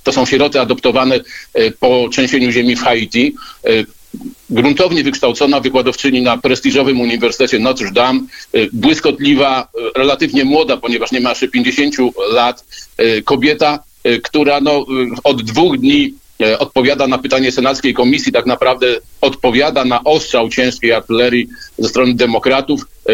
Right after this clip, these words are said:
no i odpowiada z wdziękiem, inteligencją, jest niezwykle błyskotliwa, e, absolutnie fantastyczna, fantastyczna osoba. Walka toczy się o, naprawdę o wszystko, ponieważ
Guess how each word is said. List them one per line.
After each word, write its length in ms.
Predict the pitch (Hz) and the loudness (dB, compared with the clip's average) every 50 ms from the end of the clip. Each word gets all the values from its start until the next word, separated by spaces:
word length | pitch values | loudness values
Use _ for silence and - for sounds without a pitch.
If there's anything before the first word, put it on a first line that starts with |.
| 113 107 | 2 2
no 140 | 120 123 143 | 2 2 2
i 80 | 151 165 | 2 0
odpowiada 480 | 165 - 151 151 151 147 151 139 123 - | 0 2 0 0 2 2 0 0 -2 -6
z 100 | 120 110 | -8 -12
wdziękiem, 440 | 98 95 110 151 165 - 156 156 147 | -8 -2 0 0 0 0 0 0 2
inteligencją, 720 | 147 147 143 - 123 120 113 113 131 143 135 135 - 135 131 | 2 0 0 -2 -4 -2 0 2 0 0 0 0 0 0 0
jest 240 | 131 120 123 - | 0 -2 -2 0
niezwykle 500 | 123 135 156 143 120 135 156 - - 131 | 0 0 2 2 0 -2 -2 0 0 -2
błyskotliwa, 760 | 120 107 127 - - 131 120 - - 135 139 127 139 123 117 - - - - - - - | 0 0 -4 -2 0 0 -2 0 2 0 2 2 2 0 -2 -6 -10 -20 -20 -10 -2 0
e, 40 | 117 113 113 107 - - _ - 220 - _ _ _ - 143 135 170 160 - | 2 2 2 0 -4 -8 _ -20 -20 -20 _ _ _ -4 -4 -2 -2 0 0
absolutnie 500 | 175 160 - - 170 175 180 175 156 143 | 0 0 0 0 0 0 0 0 0 0
fantastyczna, 680 | - 143 143 139 139 - - 151 131 - 143 135 123 | 0 0 0 0 0 0 0 -2 -2 0 0 0 0
fantastyczna 580 | - - 131 131 135 135 - - 147 - - 131 | 0 -2 0 0 0 0 0 0 -2 0 0 0
osoba. 400 | 135 135 - 156 139 127 117 98 95 | 0 2 0 0 2 2 0 0 0
Walka 300 | 107 135 151 175 - 156 | -2 -2 -2 0 -2 -2
toczy 260 | - 165 151 - 151 | 0 0 -2 -2 -2
się 160 | 143 - 147 139 | 0 2 2 2
o, 160 | 139 139 127 | 2 0 0
naprawdę 460 | 135 143 143 - 151 156 143 135 139 | 0 0 0 2 0 0 0 0 0
o 60 | 139 127 | -2 0
wszystko, 380 | - - 165 151 - - 117 | 0 -2 -2 -2 0 -2 -2
ponieważ 420 | - - 113 120 123 120 127 123 | -2 0 -2 0 0 0 0 -2